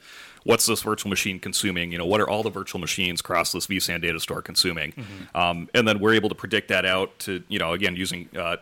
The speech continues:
Speaker 1: uh, trend it out to say, okay, on this date, right? Older versions of the product used to say, like, "Oh, you've got, you know, a hundred and twenty days remaining." Um, we're gonna tell you that, but we're also gonna tell you what day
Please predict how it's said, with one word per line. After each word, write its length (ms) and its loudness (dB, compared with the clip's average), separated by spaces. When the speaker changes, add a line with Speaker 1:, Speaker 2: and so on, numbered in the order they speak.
Speaker 1:
uh, 120 -6
trend 240 2
it 80 4
out 260 4
to 80 -8
say, 380 4
okay, 320 2
on 160 -2
this 180 -2
date, 640 0
right? 300 0
Older 180 2
versions 320 -2
of 60 -12
the 60 -14
product 340 -2
used 180 -2
to 60 -6
say, 120 -2
like, 200 -4
"Oh, 100 4
you've 180 2
got, 220 2
you 60 -6
know, 80 -2
a 40 -2
hundred 220 -2
and 60 -10
twenty 240 -2
days 260 2
remaining." 440 -2
Um, 320 -4
we're 160 2
gonna 140 6
tell 180 6
you 120 4
that, 200 6
but 80 -2
we're 80 4
also 140 2
gonna 100 -4
tell 160 0
you 80 -2
what 240 -4
day 400 2